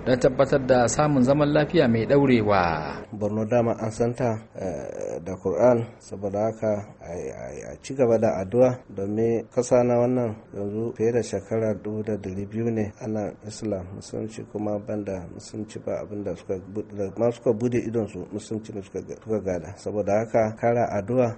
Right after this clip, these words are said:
Speaker 2: duk lungu-lungu da unguwanni da garuruwa duk dai biki ko na sallah ko na aure ko ya dai duk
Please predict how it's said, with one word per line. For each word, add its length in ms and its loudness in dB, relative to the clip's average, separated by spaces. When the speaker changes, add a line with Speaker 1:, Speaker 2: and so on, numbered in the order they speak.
Speaker 2:
duk 160 -4
lungu-lungu 1000 0
da 180 -8
unguwanni 600 -2
da 120 -4
garuruwa 720 0
duk 180 -2
dai 280 2
biki 340 -4
ko 180 4
na 400 2
sallah 640 4
ko 200 6
na 220 4
aure 380 4
ko 180 6
ya 240 6
dai 160 0
duk 180 -2